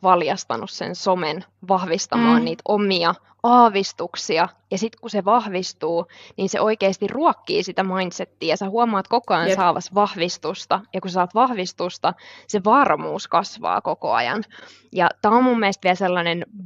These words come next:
Speaker 1: voimavara, mitä mun mielestä liian vähän hyödynnetään.
Speaker 2: Mm.
Speaker 1: Et ei se some ole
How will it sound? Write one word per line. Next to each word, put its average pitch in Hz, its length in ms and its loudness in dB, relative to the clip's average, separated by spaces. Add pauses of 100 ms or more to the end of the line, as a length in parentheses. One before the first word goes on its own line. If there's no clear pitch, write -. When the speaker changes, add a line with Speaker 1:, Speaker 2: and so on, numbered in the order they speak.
Speaker 1:
voimavara, 175 480 2
mitä 185 320 -4 (160)
mun 190 180 -4
mielestä 190 240 0
liian 226 300 2
vähän 180 200 -2 (100)
hyödynnetään. 214 800 -2
Speaker 2:
Mm. 226 60 -2
Speaker 1:
Et 226 120 -8
ei 175 160 0
se 196 120 -6
some 214 280 -2
ole 175 80 -2